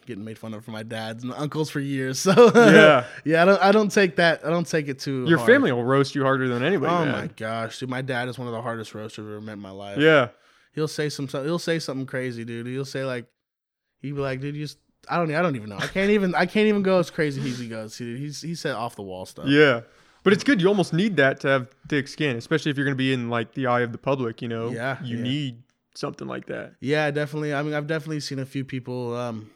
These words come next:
Speaker 1: I mean, I don't really know them personally, but I've definitely seen, you know, just through social media and stuff, people get tore up pretty quick off some
Speaker 2: Oh,
Speaker 1: stuff.
Speaker 2: yeah.
Speaker 1: You know what I mean? Say some stuff that they didn't mean or something, and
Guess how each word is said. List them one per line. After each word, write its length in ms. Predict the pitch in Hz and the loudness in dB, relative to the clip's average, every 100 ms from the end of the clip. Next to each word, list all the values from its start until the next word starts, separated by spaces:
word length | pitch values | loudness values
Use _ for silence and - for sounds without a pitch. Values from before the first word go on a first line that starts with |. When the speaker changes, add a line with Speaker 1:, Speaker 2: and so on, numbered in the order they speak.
| _ | _
Speaker 1:
I 100 | - | -12
mean, 120 | 127 131 | -8 -6
I 60 | |
don't 120 | 135 | -6
really 140 | 123 127 | -6 -8
know 100 | 123 | -8
them 100 | 113 | -8
personally, 380 | 135 127 127 117 | -6 -6 -6 -6
but 100 | 120 | -6
I've 100 | 127 | -4
definitely 340 | 127 131 127 | -6 -6 -8
seen, 400 | 120 120 120 120 | -8 -8 -8 -8
you 80 | 120 | -8
know, 160 | 117 | -8
just 260 | 117 117 - | -10 -12 -16
through 100 | - | -16
social 320 | 123 123 120 110 | -8 -8 -8 -8
media 300 | 117 117 120 | -8 -6 -8
and 100 | 117 | -8
stuff, 240 | - 117 | -10 -10
people 200 | 131 143 | -8 -10
get 120 | 160 - | -12 -12
tore 200 | 147 143 | -10 -8
up 100 | 110 | -8
pretty 180 | 127 | -12
quick 300 | 123 123 113 | -12 -10 -10
off 120 | 107 110 | -12 -14
some 140 | - | -8
Speaker 2:
Oh, 80 | 160 | -6
Speaker 1:
stuff. 200 | 190 131 | -4 -6
Speaker 2:
yeah. 280 | 131 - - - _ | -8 -10 -10 -18 _
Speaker 1:
You 80 | 131 | -10
know 80 | 123 | -8
what 80 | 123 | -6
I 40 | |
mean? 260 | 123 127 127 | -6 -6 -8
Say 200 | - 127 | -8 -8
some 180 | - 120 | -8 -12
stuff 280 | - 123 - | -8 -10 -8
that 120 | 120 | -10
they 140 | 120 | -8
didn't 220 | 120 117 110 | -8 -8 -8
mean 340 | 110 113 107 | -8 -8 -10
or 100 | 107 | -12
something, 420 | - 104 110 104 | -12 -12 -12 -12
and 180 | 104 104 | -12 -16